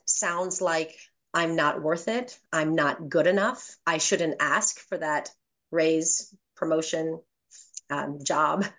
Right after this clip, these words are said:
I shouldn't speak up in that meeting because nobody will care anyway." That, that kind of voice in our head. Now, it can equally point at others. You know, "Why did he say that? Why didn't she know that?"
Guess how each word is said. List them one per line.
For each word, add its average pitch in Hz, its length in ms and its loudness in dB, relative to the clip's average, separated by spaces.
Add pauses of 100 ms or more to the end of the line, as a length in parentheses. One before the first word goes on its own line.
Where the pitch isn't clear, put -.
(600)
I 170 80 -4
shouldn't 160 300 -2
speak 185 280 -2
up 175 160 0
in 165 60 -2
that 156 180 -2
meeting 196 420 0 (800)
because 170 300 0
nobody 160 240 -4
will 165 100 0
care 165 220 2
anyway." 196 300 4
That, - 280 -2
that 254 220 -2
kind 381 280 2
of 226 100 -2
voice 202 300 4
in 190 100 0
our 170 120 2
head. 214 200 -2
Now, 220 200 4
it 240 140 -4
can 294 100 0
equally 285 400 -2
point 233 300 -2
at 175 100 -2
others. 220 540 -2
You 180 60 -10
know, 165 100 -4
"Why 180 260 2
did 190 120 -4
he 202 100 -6
say 180 240 -2
that? 180 240 -2
Why 175 160 -8
didn't 185 220 -2
she 185 180 -4
know 175 180 -4
that?" 160 280 -4